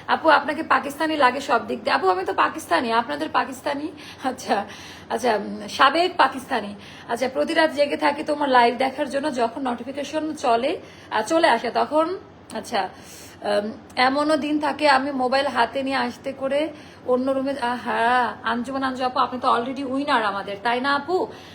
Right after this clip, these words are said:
অনেক ভালো লাগলো আপু এই কমেন্টটা পড়ে, একটা মায়া মায়া কমেন্ট, আমি ইমোশনাল হয়ে যাবো এত সুন্দর কমেন্ট পেলে। আপু, পুজোর আগে গিফটটা দেওয়ার চেষ্টা করো।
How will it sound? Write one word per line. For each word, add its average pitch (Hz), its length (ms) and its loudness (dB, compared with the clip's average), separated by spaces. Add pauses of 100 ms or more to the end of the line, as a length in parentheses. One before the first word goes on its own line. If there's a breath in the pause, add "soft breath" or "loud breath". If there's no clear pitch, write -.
অনেক 359 300 0
ভালো 262 320 2
লাগলো 226 280 2
আপু 208 100 -4
এই 233 60 0
কমেন্টটা 220 520 -2
পড়ে, 214 140 -6
একটা 254 120 -6
মায়া 254 360 2
মায়া 277 280 2
কমেন্ট, 202 400 -6 (140)
আমি 240 160 -6
ইমোশনাল 285 440 -4
হয়ে 233 140 0
যাবো 214 200 -2
এত 220 120 -6
সুন্দর 240 260 -6
কমেন্ট 226 360 -4
পেলে। 214 180 -10 (500 loud breath)
আপু, 254 260 4 (140)
পুজোর 302 280 2
আগে 294 240 4
গিফটটা 277 320 -4
দেওয়ার 285 200 0
চেষ্টা 277 300 -4
করো। 247 180 -4